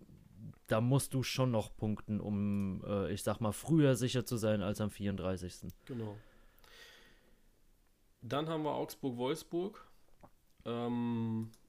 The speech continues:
Speaker 2: ja, also Augsburg für mich schwierig zu bewerten, also nicht nur wegen der Pause, sondern jetzt auch neuer Trainer.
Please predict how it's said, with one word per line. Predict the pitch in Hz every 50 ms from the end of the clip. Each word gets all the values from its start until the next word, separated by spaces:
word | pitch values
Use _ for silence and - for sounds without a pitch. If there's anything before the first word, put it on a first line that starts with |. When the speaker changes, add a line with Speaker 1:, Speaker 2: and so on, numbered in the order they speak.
| _ -
Speaker 2:
ja, | 95 107 110 131 143 131 - - - - - -
also | 120 113 135 120
Augsburg | 110 127 139 - - - 151 147 139
für | - - 151
mich | 131 131 139 151 160 - - - - - - - - - - - - - - _ _ - - - - - - - - - - - - - - - - -
schwierig | - - - - 135 139 165 185 196 165 156 -
zu | - - 160
bewerten, | 151 147 131 147 143 147 160 160 - 170 165 165 165 -
also | 135 131 123 135
nicht | 139 151 131 131
nur | 151 143 135
wegen | 139 135 135
der | 127 123
Pause, | 123 - - 135 135 143 156 147 135
sondern | 131 131 131 127 127
jetzt | 127 -
auch | - 120 117
neuer | 127 127 127 123 123 113
Trainer. | 113 - - 131 139 151 151 151 151 147